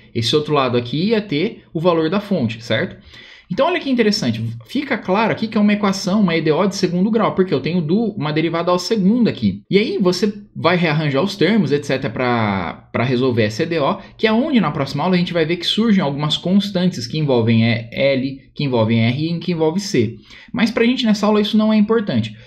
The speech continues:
O que foi importante é o quê? Chegar nessa E D O aqui, ó, mostrando pra vocês que circuitos que possuem resistores, indutores e capacitores, eles vão ser circuitos especiais porque eles vão ser de segunda ordem.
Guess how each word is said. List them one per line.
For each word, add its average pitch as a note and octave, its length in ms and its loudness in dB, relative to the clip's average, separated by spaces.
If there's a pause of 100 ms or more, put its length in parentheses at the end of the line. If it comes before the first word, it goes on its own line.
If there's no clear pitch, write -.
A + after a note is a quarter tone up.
(100)
O D3 120 -8
que G#3 120 -2
foi C4 200 0
importante G#3+ 420 2
é A#3 40 4
o G#3+ 40 0
quê? C3+ 160 -2
Chegar G3+ 500 0
nessa D3 520 -2
E B2 100 2
D A#2+ 160 4
O G#2+ 80 2
aqui, G#2 260 -2
ó, A2 200 -2 (240)
mostrando G3+ 360 2
pra F#3 120 0
vocês F3+ 340 -2
que - 180 -2
circuitos G#3 680 -2
que - 120 -14
possuem B2 420 -2
resistores, A#2+ 520 0
indutores A2 460 0
e F#3 40 -2
capacitores, C#3 680 -4 (360)
eles E3+ 220 2
vão G#3+ 180 0
ser E3 200 -2
circuitos C3+ 520 -2
especiais F3+ 640 -4
porque E3+ 300 -4
eles C3 180 0
vão C#3+ 200 -2
ser D#3+ 520 -4
de D#3+ 80 -6
segunda F3+ 360 2 (100)
ordem. F3+ 400 0